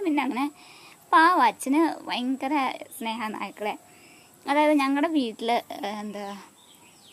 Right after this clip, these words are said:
ഒരു മഴക്കാലത്ത് ഒരു പാവം നായ്ക്കുട്ടി വന്നു. അതിന് നീട്ടിക്കാൻ ജീവല്ല, ഭക്ഷണമൊന്നും കിട്ടാതെ.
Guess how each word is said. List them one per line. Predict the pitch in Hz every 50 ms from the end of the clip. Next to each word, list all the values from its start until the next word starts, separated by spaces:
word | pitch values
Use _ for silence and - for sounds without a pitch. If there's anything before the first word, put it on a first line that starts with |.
| -
ഒരു | 277 320 330 311
മഴക്കാലത്ത് | 262 233 214 202 - - 226 220 208 214 - - 226 190 - _ _ - _ _ _ _ _ _ _ - - - - - _ _ _ _ _ _ _ _ _ _ - 165
ഒരു | - - - 269
പാവം | 254 233 226 220 247 269 247
നായ്ക്കുട്ടി | 226 220 - 240 208 - 214 233 285
വന്നു. | - 185 196 - _ _
അതിന് | - 233 277 311 277 277
നീട്ടിക്കാൻ | 254 247 247 - 370 294 269 262 233 240
ജീവല്ല, | 202 208 220 226 208 196 196 - - - - - _ _ _ _ _ - - _ _ _ _ _ _ _ _ - - - - 247
ഭക്ഷണമൊന്നും | - 240 233 - 254 247 240 240 233 226
കിട്ടാതെ. | 214 175 - - 220 226 202 - -